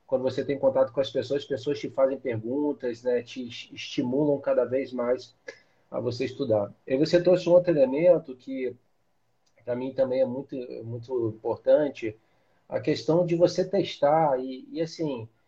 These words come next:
isso vai muito, uma coisa que eu falo bastante, Silvia, a questão da, da cultura do erro, né?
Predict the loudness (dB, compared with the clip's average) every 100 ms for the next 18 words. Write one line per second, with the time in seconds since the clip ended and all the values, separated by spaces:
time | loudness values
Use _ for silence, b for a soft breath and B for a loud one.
0 | _ _ -4 -2 -2 -4 2 4 4 -2
1 | -4 -2 -4 -2 -4 -4 -6 -4 -4 -4
2 | -8 -6 -6 -6 -2 0 0 -4 -12 -12
3 | -10 -2 -2 -2 -10 -2 0 2 2 2
4 | 0 -4 -12 -6 -6 -4 -2 0 0 -2
5 | -8 -8 -6 -8